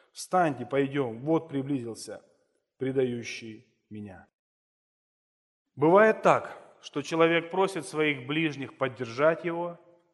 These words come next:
просит Бога изменить обстоятельства, исцелить больных,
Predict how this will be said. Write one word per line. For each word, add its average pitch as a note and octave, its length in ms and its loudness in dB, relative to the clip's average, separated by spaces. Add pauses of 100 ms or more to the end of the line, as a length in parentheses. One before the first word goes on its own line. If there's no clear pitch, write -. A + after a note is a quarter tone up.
(1400)
просит F#3+ 380 4
Бога F3+ 420 6
изменить F3 380 4
обстоятельства, D#3 1040 4
исцелить F3+ 480 -2
больных, D#3+ 680 4